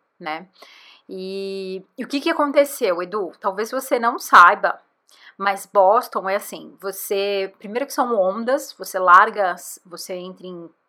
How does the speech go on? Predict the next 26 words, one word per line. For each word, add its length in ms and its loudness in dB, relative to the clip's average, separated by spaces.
curraus 680 2
e, 400 -10
e 240 -10
larga 380 2
em 120 -12
ondas. 480 -6
Mas 200 -2
antes 440 0
disso, 600 -6
no, 540 8
quando 240 -4
você 200 -4
pega 320 -2
todas 320 -6
essas 140 -12
informações, 720 -6
vem 100 -10
um 60 -8
manual 680 4
bem 640 -2
explicadinho, 1120 -6
dizendo 720 -4
que 420 0
você 400 -10
não 480 -6
pode, 640 4